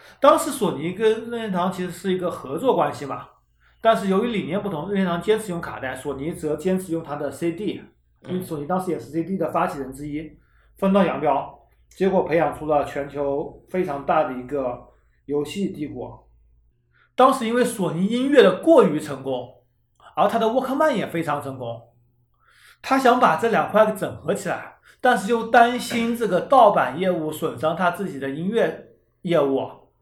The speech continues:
Speaker 1: 从而让苹果的 iPod 崛起，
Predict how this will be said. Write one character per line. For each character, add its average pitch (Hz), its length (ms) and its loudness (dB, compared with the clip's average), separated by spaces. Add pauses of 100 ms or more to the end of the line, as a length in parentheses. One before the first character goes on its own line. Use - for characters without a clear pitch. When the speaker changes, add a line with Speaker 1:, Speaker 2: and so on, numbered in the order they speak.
(680)
Speaker 1:
从 175 180 0
而 185 160 8
让 190 320 6
苹 180 240 -4
果 175 220 2
的 147 80 -2
iPod 175 600 2
崛 123 220 -8
起， 127 320 -12